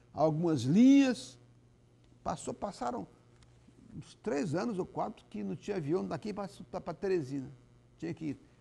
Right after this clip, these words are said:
São Luís, Fortaleza, não sei aonde. Ai, meu Deus do céu. Falar nisso, se, se o cidadão tiver uma maleta com coisas dentro, entendeu? Importante, e perder,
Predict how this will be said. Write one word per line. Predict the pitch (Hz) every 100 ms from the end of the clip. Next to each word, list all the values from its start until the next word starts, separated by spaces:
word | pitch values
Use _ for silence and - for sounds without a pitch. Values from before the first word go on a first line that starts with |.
| _ -
São | 175 160
Luís, | 220 -
Fortaleza, | - 165 - - 147 147 202 208 208
não | 170
sei | -
aonde. | 78 - - - _ _ - - _ _ _ - - - - - - - _ _ _ _ _ _ _ -
Ai, | 127 143 151
meu | 139
Deus | 127 135
do | 131
céu. | 113 - 123 110 - - _ -
Falar | 185 202 208
nisso, | 247 302 - 370 - - - -
se, | - 190
se | - 214
o |
cidadão | - 185 170 170 151
tiver | - 151 147 160
uma | 147 135
maleta | 131 131 156 226 226 -
com | - 131
coisas | - 160 117 113
dentro, | 131 202 240 - 208
entendeu? | 139 127 156
Importante, | - 139 117 190 233 - - - -
e | -
perder, | - 175 151 123 208 285